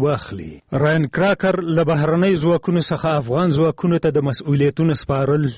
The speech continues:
په وروستیو کلونو کې د دې هیواد لویه لاسته راوړنه وګڼله.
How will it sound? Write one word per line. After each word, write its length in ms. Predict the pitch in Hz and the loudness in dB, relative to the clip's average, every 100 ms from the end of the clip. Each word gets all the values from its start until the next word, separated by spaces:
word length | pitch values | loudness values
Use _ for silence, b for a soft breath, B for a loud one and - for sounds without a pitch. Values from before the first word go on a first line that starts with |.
| - _ | -14 _
په 60 | 123 | -2
وروستیو 460 | 135 139 - 214 | 0 0 2 0
کلونو 340 | - 190 196 190 | 2 2 2 2
کې 120 | 185 | 0
د 160 | 160 170 | 0 2
دې 80 | 175 156 | 2 2
هیواد 300 | 170 170 143 | 2 0 0
لویه 320 | 156 196 165 | 2 2 2
لاسته 400 | 147 123 - 147 | 0 -2 -2 0
راوړنه 400 | 143 143 156 151 147 | 0 2 2 2 2
وګڼله. 520 | 151 110 78 73 | 0 -4 -8 -14